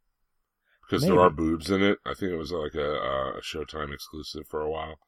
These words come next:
Speaker 1: But
Speaker 2: Gotcha.
Speaker 1: then it ended up on home video. I'm trying to remember the name of the actress. But, uh,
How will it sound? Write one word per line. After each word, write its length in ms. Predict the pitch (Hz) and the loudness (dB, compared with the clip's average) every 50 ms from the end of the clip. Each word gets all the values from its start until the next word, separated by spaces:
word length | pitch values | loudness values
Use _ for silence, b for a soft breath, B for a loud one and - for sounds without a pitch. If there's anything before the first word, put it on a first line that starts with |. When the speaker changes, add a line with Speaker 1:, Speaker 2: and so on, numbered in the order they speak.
| _ _ _ _ _ _ - | _ _ _ _ _ _ -2
Speaker 1:
But 80 | - - | 4 6
Speaker 2:
Gotcha. 180 | 117 117 92 | 6 6 6
Speaker 1:
then 80 | 78 73 | 6 4
it 40 | 76 | 2
ended 160 | 76 76 73 | 2 0 -2
up 120 | 73 71 - | -4 -4 -4
on 120 | 78 76 | -6 -6
home 260 | 69 73 80 76 73 67 | -4 -4 -4 -4 -4 -4
video. 400 | 67 76 73 73 73 71 71 71 | -4 -4 -2 -2 -2 -4 -4 -6
I'm 60 | 71 - _ b b b b | -6 -10 _ b b b b
trying 200 | b - 87 80 | b -4 -2 -2
to 40 | 78 | -2
remember 220 | 78 76 76 76 73 | -2 -4 -4 -6 -4
the 120 | 73 76 | -4 -4
name 120 | 76 73 | -4 -4
of 40 | 73 | -4
the 60 | 73 73 | -4 -4
actress. 540 | 73 78 - - 73 71 - - - - - - - - _ _ _ _ _ _ _ _ _ _ _ _ _ _ - | -6 -6 -8 -10 -10 -10 -10 -10 -12 -12 -14 -16 -20 -20 _ _ _ _ _ _ _ _ _ _ _ _ _ _ -2
But, 200 | 82 78 76 78 | 0 0 2 4
uh, 320 | 78 76 76 76 76 | 4 4 4 2 0